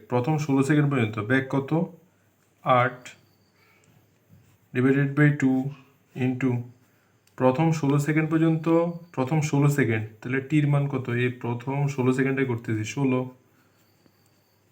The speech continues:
তাহলে আটটা যদি ভাগ দিলে কত হয়? চার। চার গুণ ষোলো, চার ষোলো কত? ষষট্টি মিটার।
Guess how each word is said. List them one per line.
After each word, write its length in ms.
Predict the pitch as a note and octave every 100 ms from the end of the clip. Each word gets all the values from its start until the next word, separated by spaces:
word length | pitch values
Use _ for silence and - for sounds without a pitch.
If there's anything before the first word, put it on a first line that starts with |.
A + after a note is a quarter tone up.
| _
তাহলে 340 | - B2 C3 - _ -
আটটা 360 | B2+ B2 C#3
যদি 180 | C#3 C#3
ভাগ 200 | C3 B2+
দিলে 140 | C#3
কত 200 | C3+ C3
হয়? 120 | B2+ B2
চার। 320 | C#3 B2+ B2+ - _ _ _ _ _ _ _ _ _ _ _ _ _ -
চার 240 | B2 B2+
গুণ 180 | B2+ C3+
ষোলো, 340 | - B2 A#2
চার 160 | A#2+ B2+
ষোলো 280 | - C3+ C#3+
কত? 240 | C#3+ B2+
ষষট্টি 480 | B2 C3 A#2+ A#2+ C3
মিটার। 340 | B2 A#2 A#2+